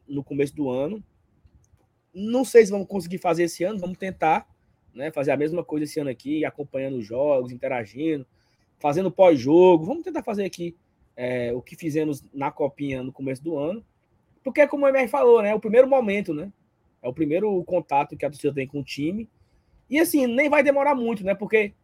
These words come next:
se no dia dez aí, ó, já vai ter Juventus e, e Fortaleza, no dia quinze já é a estreia do Cearense.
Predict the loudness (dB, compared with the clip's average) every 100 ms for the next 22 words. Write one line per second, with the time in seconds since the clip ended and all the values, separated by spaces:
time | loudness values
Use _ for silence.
0 | _ _ -10 -4 -2 -2 -2 0 2 2
1 | 2 2 0 -2 -6 -12 _ -6 -2 -2
2 | -2 -4 -2 -2 -4 -6 -8 -10 -6 -4
3 | -2 -4 -8 _ -14 -8 -6 -4 -4 0
4 | -2 -2 -12 _ _ _ _ _ -8 -6
5 | -4 -2 -2 -4 -4 0 0 -2 -8 -12
6 | _ -6 -2 0 2 0 2 0 0 -4
7 | -4 -4 -6